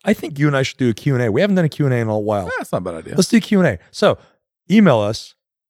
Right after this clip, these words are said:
Speaker 1: we brap talk at gmail dot com. Your question, whatever it is, about motorcycling, life, the universe, everything. And, uh, Doctor Jensen and, uh, Nurse Shaheen will,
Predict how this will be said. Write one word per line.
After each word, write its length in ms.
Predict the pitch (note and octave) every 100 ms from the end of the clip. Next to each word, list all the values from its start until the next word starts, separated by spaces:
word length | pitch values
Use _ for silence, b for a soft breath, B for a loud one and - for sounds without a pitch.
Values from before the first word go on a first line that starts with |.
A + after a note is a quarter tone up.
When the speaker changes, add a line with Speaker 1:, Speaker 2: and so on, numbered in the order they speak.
| -
Speaker 1:
we 160 | B2+
brap 240 | C#3+ C#3+ C3+
talk 220 | C#3 B2
at 80 | A#2
gmail 320 | A#2 A#2 G#2+
dot 180 | G#2 G2+
com. 380 | D3+ A2 F#2+ G#2+ _ _ _ _ _ _
Your 140 | - C3+
question, 420 | - F#3 - D#2 _ _ _ -
whatever 260 | B2+ F3
it 60 | G2
is, 140 | F2
about 220 | G#2+ A2+ A#2+
motorcycling, 720 | D#3 D3 D3 D3 D3 C#3+ G#2
life, 360 | A2+ C#3 -
the 80 | -
universe, 380 | A#2 C3+ C#3+ -
everything. 440 | A#2+ C3+ D3+ D#3 D#3 _ _ _ _ _ _ _ _ _
And, 240 | A2 G#2
uh, 500 | G#2 G#2 G#2 G2+ G2+ - - _ A#2
Doctor 340 | B2 B2 B2
Jensen 560 | A2+ B2+ - D3 D3+ D3
and, 400 | A#2+ G#2+ G#2+ G#2
uh, 240 | G#2 G#2
Nurse 300 | G#2+ A#2 A#2
Shaheen 480 | - A#2+ A#2+ C3+ C3+
will, 340 | A2 G#2+ G#2